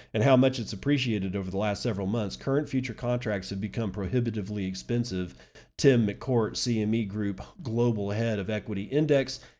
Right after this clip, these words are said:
and Alternative Investment Products, told Decrypt. Futures contracts are obligations on traders to buy or sell an asset at a certain price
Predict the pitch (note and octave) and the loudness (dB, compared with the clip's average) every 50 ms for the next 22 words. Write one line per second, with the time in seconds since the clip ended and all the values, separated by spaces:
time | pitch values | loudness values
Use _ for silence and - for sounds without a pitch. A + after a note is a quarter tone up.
0 | _ - C3+ C#3 C#3+ C#3 C3 B2+ B2+ B2 - C3 B2+ B2 A2+ - A#2+ A2+ A2+ A2 | _ 0 2 4 4 6 6 4 4 2 2 2 2 2 0 0 -2 -2 -2 -2
1 | G2+ F#2 G#2+ G#2+ F#2+ - G#2 - - - G#2 G2+ G2+ G2 G2 - - - - - | -2 -2 -4 -4 -4 -6 -8 -8 -6 -4 -2 -2 -2 -2 -4 -6 -10 -12 -6 -4
2 | G#2+ G#2 G2+ G2 F#2+ F#2+ - G2 - G2 F#2 F#2 - - A#2 A#2 A2 G2+ - - | -2 -2 -2 -2 -4 -6 -8 -8 -6 -6 -6 -6 -6 -6 -4 -2 -2 -2 -4 -8
3 | - - _ _ _ _ _ _ _ - - D#3 D#3 - - C#3+ B2+ A#2+ - - | -12 -20 _ _ _ _ _ _ _ 0 2 2 2 2 2 0 0 0 0 0
4 | C#3 C3 B2+ B2 C#3 B2+ B2 A#2 - A2+ A2 A2 G#2+ G#2 A2 G2+ A2 G#2+ G#2 - | 2 2 2 2 4 2 2 2 2 0 0 0 0 -2 -2 0 0 0 0 -2
5 | A#2+ G#2+ F#2+ G#2+ G2 F#2+ F#2 - A2 G#2+ G2+ G#2 F#2+ - - F#2+ G2+ G2 G2 G2 | -4 -4 -2 -2 -4 -4 -2 -2 -2 -2 -2 -4 -6 -6 -4 -2 0 0 0 0
6 | F#2+ F#2+ F#2+ - - C3 B2 B2 B2 A#2+ A#2+ A#2 A#2 - - - - _ - G2+ | -2 -2 -2 0 0 2 4 4 4 4 4 2 0 -6 -16 -20 -16 _ -4 -2
7 | A#2 B2 D#3 F3+ F#3 F#3 F#3 F#3+ F3 E3 D3+ C#3 A2+ A2 - - G3 G3+ - D#3+ | 0 2 2 2 2 2 2 4 4 4 4 2 0 -2 0 2 2 2 0 -2
8 | C3+ - D3 C#3+ C#3 C#3 C#3 C#3 C3 - - | -2 2 2 4 4 4 2 2 0 -2 -6